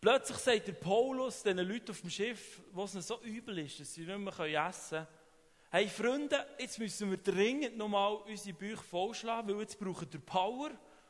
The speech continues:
und schon gleich müsst ihr können schwimmen und für das braucht ihr jetzt, äh, Nahrung. Jetzt essen wir." Und dann haben sie auf ihn gehört, zum Glück. Sie haben alle gegessen nochmal, obwohl sie vielleicht nicht wirklich können.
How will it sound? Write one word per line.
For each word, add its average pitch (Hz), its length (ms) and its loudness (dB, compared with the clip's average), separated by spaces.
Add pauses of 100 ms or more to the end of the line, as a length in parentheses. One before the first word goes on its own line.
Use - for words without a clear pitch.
(200)
und 180 100 -6
schon 220 140 0
gleich 233 260 2
müsst 214 300 0
ihr 185 120 -4 (200)
können 175 420 2
schwimmen 240 580 4
und 202 140 -4
für 175 120 -8
das 196 220 -8
braucht 170 480 -6
ihr 175 100 -2
jetzt, 208 260 -4
äh, 175 120 2 (260)
Nahrung. 214 460 2 (400)
Jetzt - 220 -4 (100)
essen 294 460 2
wir." 311 80 -4 (1800)
Und 170 100 -8
dann 185 100 6
haben 170 100 0
sie 175 80 -6
auf 190 140 -2
ihn 165 180 -4
gehört, 175 320 -6
zum 214 120 -10
Glück. 196 340 -8
Sie 190 180 -4
haben 160 180 -6
alle 185 260 -2
gegessen 202 540 -2
nochmal, 196 300 -2
obwohl 170 300 -2
sie 190 140 -10
vielleicht 165 240 -8
nicht 165 160 -8 (100)
wirklich 160 480 -8
können. 185 360 -8